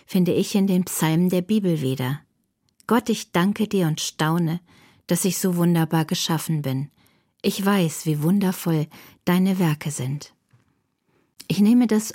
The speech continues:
oft so selbstverständlich hin, dass in meinem Körper alles auf feine Weise ineinander greift und dass ich habe, was ich zum Leben brauche. Nahrung und Wasser, gesunde Luft zum Atmen,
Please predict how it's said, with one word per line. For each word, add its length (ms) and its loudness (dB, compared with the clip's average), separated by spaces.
oft 300 -2
so 120 0
selbstverständlich 1040 -2
hin, 320 -2
dass 160 -2
in 160 4
meinem 240 4
Körper 400 2
alles 320 0
auf 140 -2
feine 420 0
Weise 320 0
ineinander 580 2
greift 600 -4
und 140 0
dass 160 0
ich 160 -4
habe, 320 0
was 160 0
ich 140 -4
zum 200 0
Leben 320 0
brauche. 500 -4
Nahrung 360 2
und 220 -2
Wasser, 460 0
gesunde 460 4
Luft 280 -2
zum 220 0
Atmen, 580 0